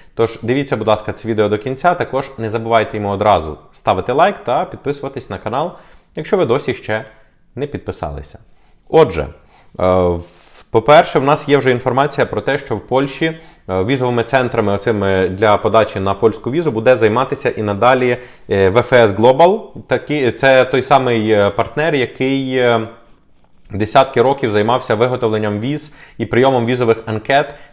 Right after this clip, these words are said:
на польську візу в Україні. Нагадаю, що зараз вже, е, змінився власник візових центрів в Україні, і в Україні їх вже В Ф С Global Польщу не обслуговує. Зате він залишився в Польщі, і він буде там відкривати, ну, він вже відкрив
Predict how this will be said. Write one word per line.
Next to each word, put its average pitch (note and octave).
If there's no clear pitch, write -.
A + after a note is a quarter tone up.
на A#2
польську C3
візу C3
в G#2+
Україні. A#2
Нагадаю, A#2+
що -
зараз G#2+
вже, F2+
е, F#2
змінився D3
власник C#3
візових C3+
центрів C#3
в B2+
Україні, C3
і A#2
в G#2
Україні A#2+
їх G#2+
вже G2
В F#2+
Ф G2
С F#2+
Global C#3
Польщу C3
не A2
обслуговує. A2+
Зате A2+
він C#3+
залишився B2+
в F#2+
Польщі, -
і G#2+
він D#3+
буде B2
там B2+
відкривати, A2+
ну, A2
він A#2
вже A2+
відкрив E3